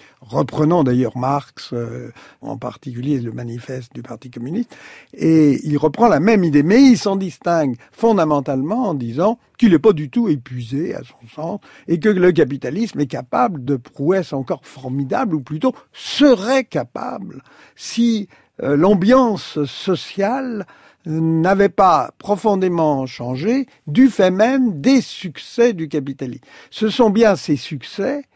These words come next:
qui finalement ont sapé ses bases. Les défenses du capitalisme se sont effondrées, explique-t-il. Et en particulier, euh, il note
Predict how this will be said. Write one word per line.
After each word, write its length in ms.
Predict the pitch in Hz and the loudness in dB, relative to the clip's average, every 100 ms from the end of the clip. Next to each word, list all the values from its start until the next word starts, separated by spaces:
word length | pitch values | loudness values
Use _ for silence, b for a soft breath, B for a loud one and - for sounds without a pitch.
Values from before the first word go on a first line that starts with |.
| b b | b b
qui 140 | - 220 | -6 -4
finalement 880 | - 220 208 196 190 185 165 135 - b b - | -2 0 2 2 2 2 2 -2 -6 b b -2
ont 320 | 165 147 131 - | 0 0 -2 -10
sapé 640 | - - 240 220 - 269 | -16 -4 -2 0 2 2
ses 240 | - 156 | 2 -2
bases. 640 | 120 147 143 110 107 113 _ b b b | 0 2 2 0 -8 -18 _ b b b
Les 220 | 151 170 | 0 0
défenses 760 | 147 226 - 277 254 185 - - | 4 2 4 2 4 -2 -8 -6
du 260 | 147 143 | -6 -6
capitalisme 680 | 151 151 151 143 160 233 240 | -4 -4 -4 -8 -6 -4 -6
se 120 | - 139 | -8 -6
sont 200 | 233 220 - - | -4 -4 -8 0
effondrées, 680 | 220 - 180 143 143 143 | 0 2 0 2 2 0
explique-t-il. 720 | 127 120 - 120 - - 135 - b b b b - | -2 -10 -16 -16 -16 -16 -16 -16 b b b b -2
Et 380 | 185 190 175 - | 4 6 6 4
en 140 | - 151 | 0 0
particulier, 1120 | 151 - - 143 143 160 185 226 285 277 - b b b | -2 -6 -12 -14 -10 -8 -4 0 0 0 -4 b b b
euh, 180 | 131 147 | 0 0
il 140 | 170 | 2
note 260 | 175 175 | 4 2